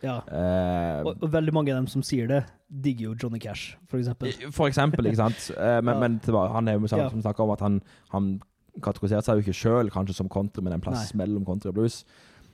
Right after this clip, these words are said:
Speaker 2: Eh, men han var jo veldig lik som Waylon Jennings holdt på,
Speaker 1: Mm.
Speaker 2: og Waylon Jennings var jo, har vel, hvor, om ikke jeg tenker helt feil nå, så har vel han vunnet Grammy også for beste album. Det kan være jeg er feil
Speaker 1: Det kan
Speaker 2: der.
Speaker 1: hende. Jeg kan, eh, ta en så faktasjekk på
Speaker 2: Ta
Speaker 1: det.
Speaker 2: faktasjekk på det.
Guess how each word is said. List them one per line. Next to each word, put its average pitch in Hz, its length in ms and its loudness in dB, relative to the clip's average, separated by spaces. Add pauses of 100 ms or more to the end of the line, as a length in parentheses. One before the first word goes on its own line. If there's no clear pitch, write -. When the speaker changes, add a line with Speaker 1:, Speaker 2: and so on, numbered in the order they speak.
(180)
Speaker 2:
Eh, 90 540 0
men 92 60 0
han 95 160 0
var 92 80 2
jo 98 80 4
veldig 95 500 2 (160)
lik - 680 -6 (180)
som 62 420 -6 (160)
Waylon 87 320 -4
Jennings 95 460 -8
holdt 87 160 -6
på, 151 100 -2
Speaker 1:
Mm. 120 100 0
Speaker 2:
og 67 120 -4
Waylon 73 180 -8
Jennings 90 340 -4
var 73 140 -8
jo, 82 460 -4 (520)
har 101 200 -8
vel, 85 240 -8 (260)
hvor, 92 140 -10 (120)
om 92 100 -8
ikke 101 160 -6
jeg - 20 -2
tenker - 340 -6
helt 151 320 2
feil 143 300 2
nå, 113 100 2
så 107 80 -4
har 101 60 -2
vel 101 100 -2
han 101 80 -2
vunnet 101 260 0
Grammy 98 380 0
også 104 160 2
for - 80 -4
beste 90 320 -4
album. 95 480 -2 (360)
Det - 80 -6
kan 131 160 2
være 113 120 4
jeg 110 40 4
er 110 40 2
feil 107 200 2
Speaker 1:
Det - 80 2
kan 131 160 0
Speaker 2:
der. 110 100 -4
Speaker 1:
hende. - 100 -12
Jeg 139 160 -2
kan, 127 280 0
eh, 117 360 0 (320)
ta 120 160 -4
en 110 60 -6
så 127 120 -2
faktasjekk - 540 -6
på 123 80 -2
Speaker 2:
Ta 120 140 6
Speaker 1:
det. - 100 2
Speaker 2:
faktasjekk 110 380 0
på 101 80 2
det. 95 180 4